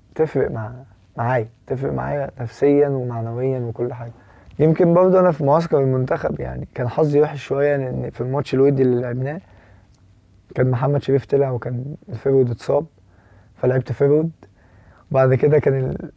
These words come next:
التلاتة باك ليفت، كان فتوح اتصاب ومحمد حمدي لعب اتصاب وخرج، وأيمن أشرف لعب باك ليفت،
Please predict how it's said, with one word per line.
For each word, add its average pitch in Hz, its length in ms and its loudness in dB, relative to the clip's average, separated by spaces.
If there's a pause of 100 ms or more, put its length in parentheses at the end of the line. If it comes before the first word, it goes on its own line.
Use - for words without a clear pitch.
(160)
التلاتة 156 420 2
باك 151 180 2
ليفت، 156 340 0
كان 123 220 -2
فتوح 147 380 -2
اتصاب 151 340 0 (420)
ومحمد 123 680 0
حمدي 143 280 2
لعب 131 220 2
اتصاب 165 360 2 (920)
وخرج، 160 480 4
وأيمن 165 340 4
أشرف 165 340 2
لعب 160 220 4
باك 160 160 4
ليفت، 185 240 2